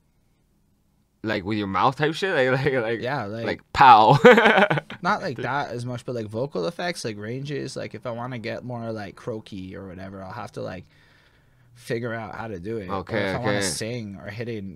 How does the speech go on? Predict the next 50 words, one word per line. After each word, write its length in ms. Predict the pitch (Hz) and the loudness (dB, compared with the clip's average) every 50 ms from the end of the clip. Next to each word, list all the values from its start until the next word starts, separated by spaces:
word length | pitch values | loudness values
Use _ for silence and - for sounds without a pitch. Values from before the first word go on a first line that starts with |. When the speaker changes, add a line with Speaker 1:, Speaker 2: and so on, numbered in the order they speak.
| 78 - _ _ | -18 -20 _ _
Speaker 2:
I 120 | - 101 110 | -20 -18 -16
don't 140 | 117 117 | -14 -14
know 60 | 117 110 | -12 -10
how 140 | 117 120 | -10 -10
to 60 | 110 107 | -10 -10
auto-tune, 600 | - 98 110 107 101 92 - - 95 98 95 101 | -10 -12 -12 -12 -12 -14 -14 -14 -14 -12 -8 -6
so 80 | 92 95 | -6 -6
Speaker 1:
Okay, 280 | 95 - 127 113 107 | -4 -2 0 2 2
Speaker 2:
it's 80 | 104 98 | 2 2
Speaker 1:
that's 80 | 98 | 2
what 40 | 170 | 0
I 40 | 180 | 0
was 80 | - 87 | 0 0
Speaker 2:
like 80 | 95 92 | 2 2
Speaker 1:
gonna 120 | 90 98 | 2 2
ask 140 | 101 104 - | 2 0 -2
you. 100 | 98 85 | -2 -4
Okay, 360 | 82 - - 101 95 92 90 | -2 -2 -2 0 0 2 2
yeah, 220 | 90 92 92 90 90 | 2 0 0 0 -2
yeah. 180 | 90 87 87 87 | -2 -2 -2 -4
Speaker 2:
So 160 | 82 - 113 | -4 -6 -8
I 60 | 107 | -10
don't 120 | 117 123 123 | -10 -10 -10
know 60 | 120 | -8
how 140 | 117 120 117 | -8 -8 -8
to 60 | 110 | -10
auto-tune, 640 | 85 85 113 117 120 110 98 - 117 110 107 117 123 | -10 -10 -10 -8 -8 -10 -10 -10 -10 -10 -8 -8 -8
and 140 | 113 104 | -10 -10
if 140 | 107 101 - | -10 -12 -14
it 80 | 104 - | -12 -12
sounds 260 | - 113 107 110 104 | -12 -10 -10 -10 -10
like 100 | 107 98 - | -12 -12 -12
ass, 280 | - 98 104 104 - | -12 -12 -10 -10 -10
it 80 | 117 95 | -12 -12
kinda 260 | - - 110 107 104 | -12 -12 -12 -12 -10
sounds 300 | - - 107 107 104 98 | -10 -10 -10 -10 -10 -12
like 160 | 104 98 - - | -12 -14 -14 -14
ass, 340 | 92 101 98 98 98 101 - | -14 -12 -10 -10 -10 -10 -12
but 200 | - - 98 92 | -12 -12 -12 -12
then 160 | - 107 104 107 | -10 -10 -10 -10
it's 180 | 104 - - | -10 -10 -10
like, 140 | 110 104 101 | -10 -10 -12
okay, 300 | 107 104 - - 117 107 | -14 -12 -8 -6 -6 -6
but 140 | 98 98 95 | -6 -8 -10
then 120 | 104 104 107 | -12 -12 -10
I 80 | 107 | -10
have 100 | 107 104 - | -10 -10 -10
to 60 | 110 | -10
get 220 | 104 101 87 90 | -10 -10 -10 -8
better. 380 | 92 101 104 104 92 90 92 | -8 -8 -8 -10 -10 -14 -16